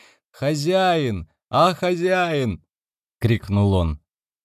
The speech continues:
"Чего расшумелся?" строго спросил Олмейер, подходя к ним. От неожиданности малайцы отскочили в сторону.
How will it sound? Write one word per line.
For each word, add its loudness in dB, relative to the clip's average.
"Чего 0
расшумелся?" 2
строго -2
спросил -2
Олмейер, 0
подходя -4
к -10
ним. -4
От -2
неожиданности -2
малайцы 0
отскочили -6
в -6
сторону. -6